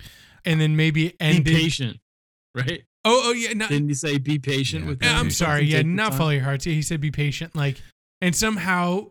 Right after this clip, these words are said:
Speaker 1: that command to be patient led to them being homeless.
Speaker 3: Yeah, I don't think enough time has passed for that to
Speaker 1: <laughs>
Speaker 3: happen.
Speaker 1: Right.
Speaker 3: Unless they
Speaker 2: Yeah,
Speaker 3: did
Speaker 2: it's
Speaker 3: the
Speaker 2: been, like,
Speaker 3: exact
Speaker 2: three days.
Speaker 3: opposite and,
Speaker 2: <laughs>
Speaker 3: like, sunk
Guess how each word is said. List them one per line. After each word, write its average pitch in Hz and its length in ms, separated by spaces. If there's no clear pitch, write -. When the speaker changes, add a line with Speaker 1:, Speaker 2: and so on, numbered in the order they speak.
Speaker 1:
that 156 420
command 156 320
to 147 60
be 151 100
patient 147 500
led 147 320
to 147 80
them 139 280
being 143 220
homeless. 151 640
Speaker 3:
Yeah, 127 200
I 139 40
don't 160 180
think 175 220
enough 123 440
time 107 520
has 87 180
passed 85 320
for - 120
that 165 180
to 147 80
Speaker 1:
<laughs> - 0
Speaker 3:
happen. - 400
Speaker 1:
Right. - 360
Speaker 3:
Unless 135 300
they 151 140
Speaker 2:
Yeah, 139 80
Speaker 3:
did 165 80
Speaker 2:
it's 143 60
Speaker 3:
the 139 60
Speaker 2:
been, - 60
like, - 20
Speaker 3:
exact 131 460
Speaker 2:
three 143 180
days. 135 180
Speaker 3:
opposite 127 540
and, 123 80
Speaker 2:
<laughs> - 0
Speaker 3:
like, 113 160
sunk 131 420